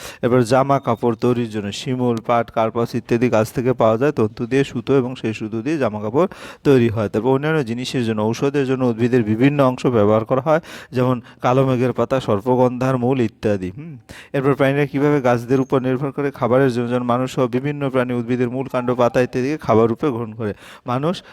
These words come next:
রান্না করে খেলেও গরু, ছাগল ইত্যাদি সরাসরি তা খায়। বাসা তৈরির জন্য কাক, টিয়া, কাঠবিড়ালি ইত্যাদি ছাড়াও বিভিন্ন প্রাণী গাছের উপর বাসা তৈরি করে। প্রাণী থেকে পায় এমন খাবারের উদাহরণ দাও।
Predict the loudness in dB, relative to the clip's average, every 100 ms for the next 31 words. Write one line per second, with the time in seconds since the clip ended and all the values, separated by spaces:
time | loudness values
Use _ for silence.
0 | -8 -4 -4 -4 -4 -4 -4 -4 0 4
1 | 4 4 0 -2 -6 -6 -4 -4 -6 -8
2 | -6 -4 -2 -4 -6 -10 -12 -12 -8 -8
3 | -8 -16 -20 -8 -2 0 2 4 2 2
4 | 0 -2 -6 -10 -4 0 0 -4 -6 2
5 | 2 4 0 2 2 2 0 0 -2 0
6 | 2 2 2 0 -2 -2 -2 -2 -2 -2
7 | -2 -4 0 0 0 -2 -4 -4 -2 -4
8 | 0 -2 -2 -4 -2 0 2 2 2 -2
9 | -4 0 2 2 2 2 2 2 2 0